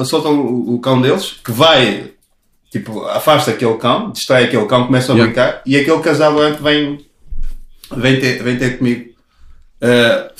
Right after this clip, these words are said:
Speaker 1: e vem ter comigo e ajuda-me e não sei o quê, e ainda perguntam, tipo, o que aconteceu, eu expliquei, não sei o quê, e eu tinha pedido a moeda para comprar o pão,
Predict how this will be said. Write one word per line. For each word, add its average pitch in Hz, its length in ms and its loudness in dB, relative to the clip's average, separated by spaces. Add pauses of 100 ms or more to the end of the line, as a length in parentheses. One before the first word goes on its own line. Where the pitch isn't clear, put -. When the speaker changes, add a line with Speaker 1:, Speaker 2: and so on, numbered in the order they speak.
(260)
Speaker 1:
e 113 60 -8
vem 131 120 2
ter 143 140 2
comigo 143 200 0
e 143 40 2
ajuda-me 139 480 2
e - 20 0
não 131 140 0
sei 139 160 -4
o - 20 -8
quê, 139 380 -2
e 120 120 0
ainda 120 140 -2
perguntam, 117 380 -6
tipo, 104 320 -12
o 95 160 -10
que 104 100 -14
aconteceu, 113 460 -2
eu 117 60 0
expliquei, 120 480 -2
não 110 100 -4
sei 107 100 -12
o 101 60 -14
quê, 131 300 -6
e 117 80 -4
eu 123 120 2
tinha 123 180 2
pedido 117 260 -4
a 113 60 -2
moeda 117 280 0
para 113 100 -4
comprar 117 280 -6
o 120 100 -8
pão, 123 300 -4